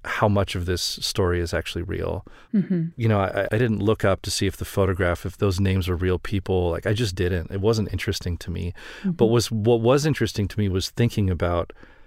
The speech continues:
Speaker 1: did he actually know any of these people? If he did, what does that mean? Like, I guess the question that I'm, I'm interested in, I'm trying to get at right here is, like, how is it that the real world becomes fiction?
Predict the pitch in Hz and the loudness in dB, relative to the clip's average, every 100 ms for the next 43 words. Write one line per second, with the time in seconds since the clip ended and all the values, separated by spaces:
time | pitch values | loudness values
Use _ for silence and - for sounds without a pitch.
0 | - - - - 104 110 104 - 98 90 | -20 -20 -16 -2 2 4 4 2 0 2
1 | 95 98 95 85 92 82 - 107 95 87 | 2 2 0 0 -2 -4 -4 -4 0 -2
2 | 98 - 98 82 101 95 90 - - - | -2 -2 -4 0 0 2 -2 -6 -16 -20
3 | - - - 104 98 85 92 95 98 101 | -20 -6 -2 0 0 0 0 0 0 2
4 | 98 92 87 - - - - - - - | 2 0 -2 -6 -14 -20 -20 -20 -20 -20
5 | - - - - - - 135 - - - | -20 -20 -20 -20 -8 0 0 2 -2 0
6 | 104 - 95 90 85 87 - - - - | 0 2 0 0 0 -2 -4 -12 -20 -12
7 | - 101 95 - - 101 92 87 90 87 | -2 0 0 -2 -2 0 0 0 -2 -2
8 | - 90 90 90 87 90 90 90 87 87 | 0 0 0 0 0 -2 0 0 0 -2
9 | - - - - 120 110 104 - 98 90 | -4 -16 -14 2 2 4 0 -2 -4 -2
10 | 87 98 90 85 92 87 85 95 - 92 | 0 0 0 0 2 0 -2 -6 -2 -2
11 | 82 - 95 - - 82 92 | -2 -4 -4 -4 -6 -8 -8